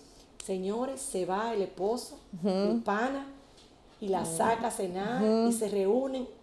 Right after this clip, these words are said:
Speaker 1: y se toman más de par de tragos. Y que usted-, ustedes saben, le voy a hacer el cuento muy largo, muy corto. Señores, pasó que esas personas se empataron,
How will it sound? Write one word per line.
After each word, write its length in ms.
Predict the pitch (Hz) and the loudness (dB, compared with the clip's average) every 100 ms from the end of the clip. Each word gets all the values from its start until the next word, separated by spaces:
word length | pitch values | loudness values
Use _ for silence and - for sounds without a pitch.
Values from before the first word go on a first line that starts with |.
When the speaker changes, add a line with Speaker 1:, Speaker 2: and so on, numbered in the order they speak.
| - - - | -20 -20 -16
Speaker 1:
y 80 | 202 | -8
se 140 | 220 | -4
toman 320 | 214 220 233 220 | -2 -2 -2 -2
más 100 | 226 | -4
de 80 | |
par 180 | 226 220 | -2 -2
de 60 | 196 | -4
tragos. 460 | 226 240 254 247 | -2 0 0 -2
Y 40 | 247 | -6
que 120 | 262 | -6
usted-, 200 | 254 - | -6 -8
ustedes 260 | - 262 269 | -4 -4 0
saben, 260 | 320 311 311 - - - | 0 -2 -4 -16 -20 -6
le 80 | - | 2
voy 80 | 202 | 4
a 40 | 226 | 4
hacer 160 | 277 | 2
el 80 | 254 | 2
cuento 320 | 247 254 240 | 2 2 0
muy 240 | 185 220 254 | 0 2 4
largo, 340 | 247 220 202 | 4 4 0
muy 220 | 180 226 | -2 -4
corto. 480 | 226 170 160 - - - - - - | -4 -6 -6 -8 -14 -18 -20 -20 -10
Señores, 520 | 196 190 214 247 277 - - - - - - | -6 -6 -4 -6 -8 -14 -20 -20 -20 -18 -6
pasó 520 | 196 - 208 247 - - - - - - | -6 -4 -2 -2 -4 -16 -20 -20 -20 -6
que 100 | 196 | -4
esas 180 | 220 208 | -4 -4
personas 420 | 202 196 196 214 214 | -4 -2 -4 -4 -10
se 200 | - 196 | -8 -8
empataron, 640 | 180 175 175 202 262 | -6 -8 -6 -4 -4